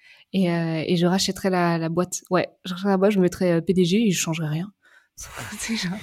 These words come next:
juste, je me mettrai la couronne sur la tête et je fais, « Démerdez-vous. » Non, franchement, je, je changerais plein de trucs. Je ferais des investissements de bâtards. Euh, euh, je, je, j'embaucherais, avant, c'est moi qui faisais la mascotte.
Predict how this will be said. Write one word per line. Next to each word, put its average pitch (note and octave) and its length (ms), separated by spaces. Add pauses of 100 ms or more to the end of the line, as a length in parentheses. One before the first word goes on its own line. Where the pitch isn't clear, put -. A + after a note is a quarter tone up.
(380)
juste, A3 400
je A3+ 60
me G#3 40
mettrai G3 220
la F#3+ 100
couronne G#3 280
sur F3 160
la D#3+ 100
tête G#3+ 220
et A3 40
je - 60
fais, « G#3+ 80
Démerdez-vous. » F#3 460 (280)
Non, A3+ 140
franchement, B3+ 240
je, C#4 180
je - 80
changerais G3+ 280
plein G#3+ 160
de A3 40
trucs. B3+ 220
Je - 40
ferais F#3+ 140
des F3 160
investissements F3 600
de E3+ 100
bâtards. F#3 640
Euh, E3+ 140 (540)
euh, E3+ 360
je, E3 220
je, E3+ 220
j'embaucherais, F3 540
avant, F#3 220
c'est G3+ 140
moi F#3+ 120
qui F#3+ 140
faisais F3+ 140
la E3+ 100
mascotte. F3+ 440